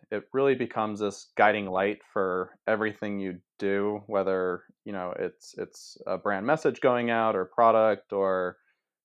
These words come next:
cultural, culture internally. Um, you always kind of come back to this core mission and, and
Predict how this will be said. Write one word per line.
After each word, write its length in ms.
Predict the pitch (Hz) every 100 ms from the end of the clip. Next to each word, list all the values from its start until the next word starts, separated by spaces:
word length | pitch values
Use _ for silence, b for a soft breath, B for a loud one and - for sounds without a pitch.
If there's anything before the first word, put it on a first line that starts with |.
| -
cultural, 640 | 123 117 117 107 104 - _ -
culture 380 | 113 - 107 101
internally. 840 | 101 117 113 107 104 104 104 104 _ _ _ _ 104
Um, 280 | 101 101
you 80 | 104
always 200 | 135 151
kind 180 | - 131
of 200 | 110 -
come 220 | - 123
back 300 | 110 107 104
to 100 | -
this 240 | 104 98 -
core 300 | - 107 98
mission 420 | 101 101 110 101
and, 240 | 98 92 -
and 340 | 92 90 87